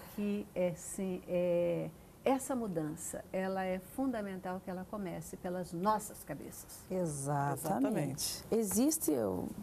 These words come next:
Speaker 2: uma questão neurológica e a gente não pode fugir.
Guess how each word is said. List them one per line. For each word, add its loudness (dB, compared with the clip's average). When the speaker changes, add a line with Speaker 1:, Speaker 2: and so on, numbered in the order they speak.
Speaker 2:
uma 4
questão 2
neurológica 2
e 4
a 4
gente 2
não 4
pode -2
fugir. 0